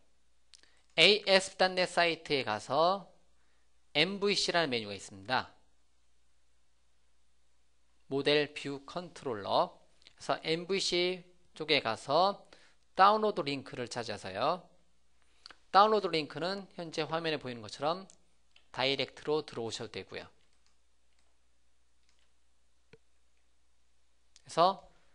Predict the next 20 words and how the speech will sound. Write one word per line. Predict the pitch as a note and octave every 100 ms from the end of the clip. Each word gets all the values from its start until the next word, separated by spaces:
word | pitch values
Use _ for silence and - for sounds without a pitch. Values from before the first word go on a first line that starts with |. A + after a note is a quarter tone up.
| - _ -
엠브이씨 | E3 F#3+ G3 - -
프레임워크에 | - F3+ E3 E3 C#3
대해서 | A#2+ A2+ D3+
다운로드 | - F3+ F3 D3+
받으려면 | B2 A#2 G#2+ G#2 C#3 F#3+ G#3+ G3+ - _ _ _ _ _ - _ _ _ _ - - - -
자, | G#2 G#2+ C3 -
다운로드 | F3 F#3 D#3+
링크를 | B2 C3 C3 - C#3+ D#3+ E3
찾아서 | E3 D#3+ C3+ - G2+ - _ _ _ _ _ _
그래서 | - C#3+ D3 - -
여기에 | F3+ F#3+
보시면 | G3 F#3+ D3+ B2 C3+ A2+ - - - - _ -
다운로드를 | G#3 A#3 A3+ A3 F#3+ G3 A3+ A#3+ G#3+ -
엠브이씨 | D#3+ E3 F#3+ G3 F3 - F#3+
소스 | F3+ A#3+ B3 -
코드까지도 | - - G3 F3 D#3 C#3+ F#3 G#3+ G#3+
다운로드 | G3 G3 E3+
받을 | C3 C3
수 | -
있고요. | G#2+ - B2+